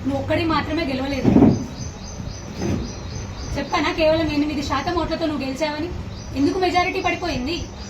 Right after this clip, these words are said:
ప్రజలంతగా నమ్మితే? ఇదేదో అంటారు, నడమంత్రపు సిరొస్తే ఎగిరెగిరి పడిందంట నీలాంటి వాళ్ళకు. ఇప్పుడు నువ్వు అనుభవిస్తున్నటువంటి రాజకీయ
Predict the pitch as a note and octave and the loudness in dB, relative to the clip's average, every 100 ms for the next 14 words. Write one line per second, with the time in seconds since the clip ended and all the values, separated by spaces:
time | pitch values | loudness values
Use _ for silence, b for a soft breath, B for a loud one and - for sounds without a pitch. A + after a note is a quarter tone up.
0 | - - - - C#4 D#4 D#4 D#4 D#4+ D4 | -10 -12 -10 -8 -2 0 0 0 0 0
1 | C#4+ D4 D4 - - - - - - - | 0 0 -6 -6 -10 -10 -10 -12 -12 -14
2 | - - - - - - - - - - | -12 -10 -10 -10 -8 -8 -8 -10 -10 -10
3 | - - - - - - - - - - | -10 -10 -10 -12 -10 -6 -6 -8 -8 -8
4 | - - - - - - - - - - | -8 -14 -14 -14 -14 -12 -12 -12 -12 -10
5 | - - - - - - - C#4 E4 E4+ | -10 -10 -8 -8 -8 -10 -6 -2 0 2
6 | D4 D4 E4+ A#3+ - - - C4+ D#4+ F4 | 2 4 2 0 -6 -8 -4 0 2 2
7 | F4 F4+ - D#4+ D#4+ - E4+ F4+ D4 E4 | 2 0 2 2 2 2 2 2 2 -2
8 | F4 F4+ D#4+ D#4 C#4+ C4+ C4+ C#4 B3+ B3 | -2 0 2 2 0 -2 -2 -2 -2 -4
9 | A3+ - G3+ - - - - - - - | -4 -6 -8 -8 -8 -6 -6 -4 -6 -4
10 | - - - - - - - - - - | -4 -6 -8 -10 -10 -10 -8 -8 -8 -8
11 | - - E4 E4+ D#4+ C#4+ D4 E4 D#4 D#4+ | -8 -4 2 2 4 2 2 2 -2 0
12 | D#4 D#4 D4+ C4 C4 D4+ D#4+ D4+ | 0 0 0 0 0 -2 -2 -2